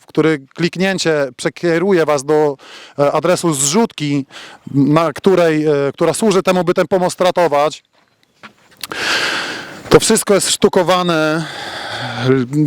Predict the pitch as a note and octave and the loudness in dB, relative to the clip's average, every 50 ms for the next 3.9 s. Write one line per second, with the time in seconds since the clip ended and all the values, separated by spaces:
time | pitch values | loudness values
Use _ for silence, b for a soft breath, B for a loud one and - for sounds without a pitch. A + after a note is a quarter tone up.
0 | C3+ C3 C#3 C3+ D3 F3 F3+ F#3+ F3 E3+ D#3+ F3 F#3+ F#3 - G3 F#3+ - G3 - | 0 -2 -4 0 2 4 4 4 2 0 0 0 2 2 0 -2 -2 -2 -2 -2
1 | - G3+ F#3 F3+ F3+ F3 - - - D#3 E3+ E3 - D#3+ C#3+ - F3 E3+ E3+ - | 0 0 0 0 -2 -4 -6 -10 -14 -12 -12 -10 -8 -4 -2 -2 -2 0 0 -2
2 | F3 - G3 F3+ D3+ F#3+ G3 F#3 F#3 F#3+ F#3 - B B B B B B B C#3+ | -2 0 -2 -2 0 0 0 0 0 -2 -4 -6 B B B B B B B -2
3 | C#3 C3+ C#3+ D#3 E3+ D3+ E3+ F#3 F#3 F3+ E3+ F#3 E3+ F#3 F3+ F3 E3+ | -2 0 2 0 2 2 2 2 2 0 -2 -2 -2 -2 0 0 -2